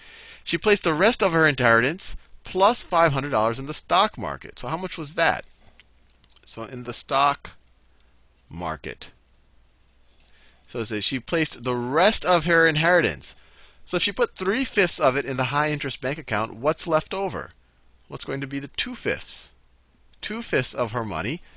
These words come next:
she is going to invest in the stock market, right? You combine three-fifths plus two-fifths, you have all of the money that she inherited. But she didn't put just the two-fifths. She put the rest of her inheritance, which is the two-fifths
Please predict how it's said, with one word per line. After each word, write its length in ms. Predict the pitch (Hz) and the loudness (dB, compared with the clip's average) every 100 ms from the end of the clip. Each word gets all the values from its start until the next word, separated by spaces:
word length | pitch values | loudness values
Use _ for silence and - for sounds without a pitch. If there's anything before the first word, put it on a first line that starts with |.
| - | -12
she 220 | - 143 | -6 -2
is 100 | 156 | -2
going 240 | 123 113 123 | 0 -2 -2
to 120 | 147 | -6
invest 500 | 123 117 98 107 - | -6 -2 0 0 -2
in 200 | - 104 | -8 -8
the 80 | 127 | -6
stock 420 | - - 226 277 | -4 2 2 2
market, 360 | 123 92 - - | -2 -4 -4 -6
right? 280 | 82 127 170 | 0 0 0
You 100 | 117 | -6
combine 420 | - 120 135 151 | -8 0 2 2
three-fifths 400 | 151 151 - 165 | -2 -6 -4 -8
plus 180 | - 151 | -8 -10
two-fifths, 400 | - 208 170 - | -8 -6 -6 -4
you 60 | 151 | 0
have 160 | 160 | 0
all 260 | - 123 160 | 2 2 2
of 140 | 151 | 0
the 80 | 170 | -4
money 240 | 120 117 | -2 -2
that 140 | 147 147 | -2 -4
she 160 | - | -6
inherited. 560 | 131 165 214 135 69 - - - - - - - | -6 -4 -2 -2 -4 -12 -20 -20 -20 -20 -18 -4
But 100 | 156 | -2
she 100 | 196 | 0
didn't 200 | 262 - | -2 -2
put 220 | 202 123 | -4 -2
just 320 | 120 214 - | 0 0 -2
the 80 | 147 | -6
two-fifths. 500 | - 190 - 65 - | -6 -10 -10 -10 -8
She 100 | 131 | -8
put 180 | - 143 | -8 -6
the 100 | 117 | 0
rest 300 | 143 214 208 | 0 0 -2
of 100 | 175 | 0
her 120 | 160 | -2
inheritance, 480 | 131 110 101 147 - | 0 0 0 -2 -6
which 160 | - | -8
is 140 | 104 - | -8 -10
the 120 | 98 | -10
two-fifths 640 | - 160 - 123 - - | -8 -10 -4 -4 -4 -8